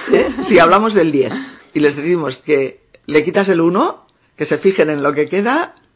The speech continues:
Speaker 1: se
Speaker 2: Mm,
Speaker 1: darán
Speaker 2: más
Speaker 1: cuenta
Speaker 2: claro.
Speaker 1: de que no queda nada. Vale, pues te toca. Mm, ah, bueno, ahora casi, es que si no durará mucho esto, Ana. Y como,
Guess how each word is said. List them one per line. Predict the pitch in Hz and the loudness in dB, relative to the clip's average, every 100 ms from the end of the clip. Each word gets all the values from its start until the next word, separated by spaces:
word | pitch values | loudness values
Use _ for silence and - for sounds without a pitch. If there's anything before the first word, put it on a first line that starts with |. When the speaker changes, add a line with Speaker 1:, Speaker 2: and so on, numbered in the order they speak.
| _ | _
Speaker 1:
se | 233 175 | -8 -4
Speaker 2:
Mm, | 127 | -2
Speaker 1:
darán | 135 131 | 0 0
Speaker 2:
más | 123 | -2
Speaker 1:
cuenta | 139 135 | -2 0
Speaker 2:
claro. | 160 165 - | 0 -2 -4
Speaker 1:
de | 135 | -8
que | 123 | -8
no | 120 | -8
queda | 131 151 185 - | -6 -6 -8 -10
nada. | - 123 110 - _ _ _ - - _ _ _ - | -16 -14 -16 -20 _ _ _ -20 -20 _ _ _ -10
Vale, | 156 175 170 165 165 156 | -4 -2 -2 -2 -4 -6
pues | 151 139 | -10 -10
te | 147 | -12
toca. | - 151 139 160 _ _ _ _ _ | -12 -12 -14 -18 _ _ _ _ _
Mm, | - 160 151 175 | -8 -6 -4 0
ah, | |
bueno, | 175 202 147 139 - | 2 2 0 -2 -8
ahora | 135 143 143 | -6 -6 -6
casi, | 151 139 165 151 | -6 -8 -6 -6
es | 151 | -8
que | - 151 | -8 -10
si | 147 | -8
no | 147 | -6
durará | 151 131 123 | -6 -6 -6
mucho | 120 127 - 127 | -8 -12 -12 -14
esto, | - 131 | -12 -12
Ana. | 127 120 113 | -12 -12 -16
Y | - | -18
como, | - 135 135 135 | -12 -8 -6 -6